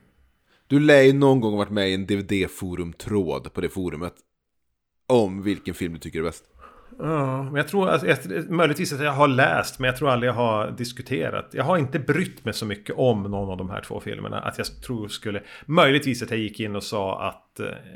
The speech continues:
Speaker 2: jag tycker bättre om första filmen. Förmodligen för att reta dig.
Speaker 1: <laughs> Ja, eller så, ja, precis.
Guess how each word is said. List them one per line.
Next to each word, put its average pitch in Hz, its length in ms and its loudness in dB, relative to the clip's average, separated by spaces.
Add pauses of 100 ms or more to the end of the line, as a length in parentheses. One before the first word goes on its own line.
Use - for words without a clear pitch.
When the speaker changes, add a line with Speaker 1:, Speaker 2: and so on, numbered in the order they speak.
(540)
Speaker 2:
jag - 100 -20
tycker - 160 -12
bättre 101 280 -6
om 92 60 -10
första - 320 -6
filmen. 98 400 -8 (420)
Förmodligen 127 460 0
för 107 120 -4
att 101 80 -2
reta 101 280 -4
dig. 95 460 -6 (380)
Speaker 1:
<laughs> - 360 -20
Ja, 92 380 0
eller 104 140 -2
så, 82 100 -12
ja, 98 200 -2
precis. 90 220 -8